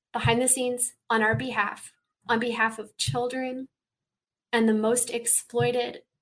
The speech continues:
that we've, we could ever even imagine in the world and in our nation.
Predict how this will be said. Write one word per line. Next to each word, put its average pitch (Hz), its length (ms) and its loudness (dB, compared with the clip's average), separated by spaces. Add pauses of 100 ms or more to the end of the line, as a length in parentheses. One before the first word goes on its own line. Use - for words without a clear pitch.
(160)
that 233 140 2
we've, 226 240 -2 (580)
we 240 160 -4
could 233 200 -6
ever 226 240 0
even 220 260 0
imagine - 500 -4
in 196 120 -4
the 196 100 -4
world 190 340 -8 (520)
and 247 180 2
in 240 120 0
our 226 100 -6
nation. 233 420 -2